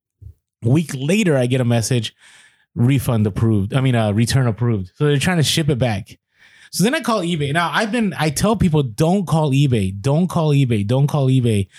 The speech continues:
unless you have to." I've called eBay probably at least five times in the last month. So I call eBay,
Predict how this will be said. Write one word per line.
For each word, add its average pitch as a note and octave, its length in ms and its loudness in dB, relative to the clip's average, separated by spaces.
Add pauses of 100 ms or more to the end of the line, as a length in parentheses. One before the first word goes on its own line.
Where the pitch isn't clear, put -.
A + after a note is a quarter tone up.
(140)
unless C#3 300 2
you C#3 60 4
have C3 280 0
to." G2+ 140 0 (520)
I've C3 140 -2
called G#3 220 0
eBay E3 320 2
probably D3+ 320 2
at A2+ 60 0
least C3+ 300 2
five A#2+ 200 0
times A2 400 2
in G#2+ 40 4
the G#2+ 60 4
last G#2+ 260 0
month. F#2+ 240 0 (1300)
So D#3+ 100 -2
I C#3+ 40 2
call F#3 220 0
eBay, C3 460 2